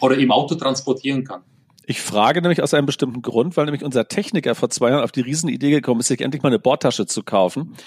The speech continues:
Speaker 2: und dann aber zehn Euro gespart hat und dann war die Tasche am Ende, ich glaub, fünf Zentimeter zu kurz, sodass oben immer das Brett rausguckt und das verpackt er jetzt mit so einer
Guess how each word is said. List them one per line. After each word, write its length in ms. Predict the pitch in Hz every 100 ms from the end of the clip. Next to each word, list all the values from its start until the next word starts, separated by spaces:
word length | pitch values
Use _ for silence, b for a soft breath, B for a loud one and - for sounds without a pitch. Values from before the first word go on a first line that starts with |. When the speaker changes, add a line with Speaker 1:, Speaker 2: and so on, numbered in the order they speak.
| B B B
Speaker 2:
und 220 | - 120
dann 160 | 135 214
aber 400 | 160 165 165 -
zehn 340 | - - 208 226
Euro 300 | 170 170 156
gespart 540 | 151 - 143 180 -
hat 140 | 143
und 100 | 151
dann 140 | 127 123
war 80 | 131
die 100 | 120
Tasche 260 | 160 156
am 80 | 127
Ende, 320 | 127 131 135 _ _ -
ich 80 |
glaub, 180 | - 135
fünf 160 | 165 160
Zentimeter 540 | - 139 143 135 131
zu 140 | - 120
kurz, 400 | 139 165 240 - B B
sodass 260 | 143 139 -
oben 320 | 165 233 214
immer 440 | 156 147 170 220 -
das 200 | - 139
Brett 320 | - 139 214 165
rausguckt 520 | 123 - - 165 -
und 80 | 139
das 180 | 131
verpackt 420 | - 135 - 180 165
er 60 |
jetzt 300 | 143 139 -
mit 100 | 139
so 120 | 135 143
einer 320 | 123 117